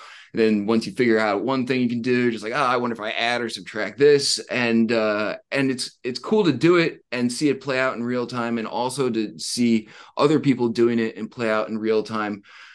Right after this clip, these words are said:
Uh, <laughs> and also, man, I'm just like, "Dude, if you, you know, take a couple steps back, and if this tech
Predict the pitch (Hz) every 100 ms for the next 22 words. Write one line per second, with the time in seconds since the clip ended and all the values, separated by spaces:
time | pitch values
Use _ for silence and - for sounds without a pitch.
0 | - - 110 104 98 - - 147 - 117
1 | 123 147 185 139 127 123 120 135 143 127
2 | 120 117 117 139 135 139 185 180 - -
3 | _ - 156 120 113 175 165 127 113 170
4 | - 127 - 135 107 120 127 117 113 117
5 | 95 113 110 104 104 98 107 107 139 131
6 | - - - 139 120 123